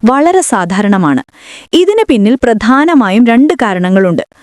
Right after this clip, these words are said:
ഒന്ന്, രാസവസ്തുക്കളുടെ പ്രതികരണം അഥവാ കെമിക്കൽ റിയാക്ഷൻ. ഹെയർ റിമൂവൽ ക്രീമുകളിൽ രോമം അലിയിച്ചു കളയാൻ ഉപയോഗിക്കുന്ന രാസവസ്തുക്കളാണ് ഇതിനു പിന്നിൽ. പ്രധാനമായി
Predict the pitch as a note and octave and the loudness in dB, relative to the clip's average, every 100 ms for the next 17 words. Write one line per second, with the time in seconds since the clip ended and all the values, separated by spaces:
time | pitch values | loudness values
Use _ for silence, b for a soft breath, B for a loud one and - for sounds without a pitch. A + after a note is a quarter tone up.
0 | B B B B F#4 G#4+ A4 C4 A3+ C#4 | B B B B -2 0 0 0 -2 -2
1 | F4+ D#4 - C4 C4 A#3+ A#3 F#3+ F3 F3 | -2 -2 -4 -4 -2 -2 -2 -2 -2 -2
2 | E3 G3 E4+ b b C#4+ C#4+ D4 - C#4 | -2 -2 -4 b b -2 -2 -2 -2 0
3 | D4 D#4 C4 F#3 D#3 D#3 - C#3+ - B | 2 0 -2 0 -2 -2 -6 -8 -12 B
4 | B B B B E4+ F#4+ A#4 F#4 D#4 D#4+ | B B B B 0 2 2 2 2 2
5 | D#4+ C#4 C4 B3+ C4 A#3+ G#3 A3+ - B3 | 0 0 0 2 2 0 0 -2 -2 0
6 | C4 D#4 F#4+ E4+ B3 C4 C4 C#4+ B3+ A#3 | 0 0 0 0 2 0 0 0 0 2
7 | A#3 A3 A3 G#3+ G#3+ A3+ A3 G#3 F#3+ A3 | 0 2 2 0 0 -2 0 0 0 -2
8 | - C4+ - B3+ B3 G3+ E3+ C4+ - F#4+ | -2 -2 -4 -4 -2 -2 -2 -4 -2 0
9 | F#4+ B3+ D#3 - - B B B B B | 0 0 -2 -4 -8 B B B B B
10 | A3+ G#3 A3+ D4+ F4+ B3+ F#3 A#3+ | -4 0 0 0 2 0 0 -2